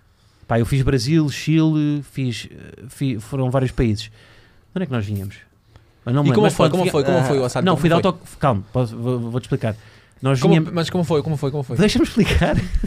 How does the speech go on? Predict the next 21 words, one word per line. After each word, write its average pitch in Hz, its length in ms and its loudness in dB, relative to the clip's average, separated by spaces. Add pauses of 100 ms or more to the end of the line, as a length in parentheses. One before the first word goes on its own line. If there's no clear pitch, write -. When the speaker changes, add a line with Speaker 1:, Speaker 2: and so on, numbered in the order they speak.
(360)
Speaker 1:
<laughs> - 640 -10
Nós 156 200 4
vínhamos, 180 360 2
chegámos 180 340 2
de 185 60 4
autocarro 160 580 0 (460)
à 143 80 0
estação, 165 640 2
à 135 80 -2
estação 160 260 0
central. 147 500 -2 (640)
Ahm, 139 800 2 (440)
epá, 127 300 0
foram, 139 220 -4
eram 143 180 0
para 131 120 0
aí 135 140 2
duas 147 280 2
da 131 80 -2
manhã. 117 320 -2 (1600)
E, 139 760 2